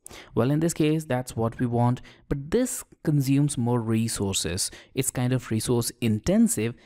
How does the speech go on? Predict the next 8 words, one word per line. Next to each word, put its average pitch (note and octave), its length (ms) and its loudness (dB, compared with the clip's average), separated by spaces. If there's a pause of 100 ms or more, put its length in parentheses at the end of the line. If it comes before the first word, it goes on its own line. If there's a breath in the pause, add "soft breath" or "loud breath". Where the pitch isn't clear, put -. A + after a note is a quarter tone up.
(200 loud breath)
That's - 220 -4
why C#3+ 260 0
Fusion C#3 380 0
has A#2+ 400 -2
this D#3+ 220 -2
extra D3 320 -2
option. B2+ 560 -4 (420 soft breath)
So - 220 0